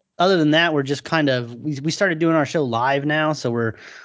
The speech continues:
we changed up the format a little bit. I, I actually really like doing it that way, though. It's, I, I like the listener interaction, and we get comments live, so it's, it's pretty fun. Um, but other than that, like, not a ton.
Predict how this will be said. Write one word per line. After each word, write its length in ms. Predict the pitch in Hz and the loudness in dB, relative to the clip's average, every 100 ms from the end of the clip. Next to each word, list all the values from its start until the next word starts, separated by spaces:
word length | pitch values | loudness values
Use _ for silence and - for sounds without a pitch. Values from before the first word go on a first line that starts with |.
| - | -12
we 80 | 117 | -6
changed 340 | - 135 117 | 0 0 0
up 140 | 127 127 | -2 -6
the 80 | |
format 480 | - 135 139 143 139 | -6 -2 0 2 2
a 40 | 135 | 2
little 220 | 135 131 | 0 0
bit. 440 | 127 135 135 131 - | 0 2 2 0 0
I, 140 | 151 | 2
I 160 | 151 165 | 4 2
actually 240 | - 127 | 0 -4
really 180 | 135 123 | -4 -2
like 220 | 117 120 | -4 -4
doing 180 | 127 123 | -2 -2
it 80 | 123 | -2
that 180 | 120 | -4
way, 200 | 127 127 | -4 -2
though. 180 | 123 123 | 0 -2
It's, 260 | 110 - - | -2 -6 -10
I, 160 | 117 - | -10 -8
I 60 | 117 | -4
like 220 | 120 117 | -4 -4
the 180 | 113 110 | -4 -4
listener 420 | 120 117 - 120 | -4 -4 -2 0
interaction, 580 | 117 117 113 113 - 120 117 | 2 2 0 -2 -2 -2 -2
and 640 | 110 - - - - - | -4 -14 -20 -20 -14 -4
we 80 | 113 | -2
get 140 | 117 113 | -2 -2
comments 580 | 123 117 120 113 - | -2 2 2 0 -2
live, 480 | 107 107 117 113 - - | -4 -2 -2 -2 -6 -12
so 200 | - 117 | -6 -4
it's, 180 | 113 - | -4 -6
it's 160 | - - | -8 -4
pretty 180 | 127 | -4
fun. 400 | 117 120 120 123 - - - - - _ _ _ _ | -2 -2 -2 -2 -6 -16 -18 -18 -20 _ _ _ _
Um, 300 | 160 151 151 | 0 2 4
but 260 | 151 143 - | 4 2 2
other 200 | 165 196 | 2 4
than 100 | 151 | 4
that, 240 | 156 185 151 | 4 4 2
like, 280 | 120 123 - - - _ | 0 -2 -14 -20 -20 _
not 520 | 120 131 156 180 - - | -4 0 2 2 -2 -4
a 120 | 127 | -6
ton. 760 | - - - 160 143 117 117 | -6 -6 2 4 4 2 -2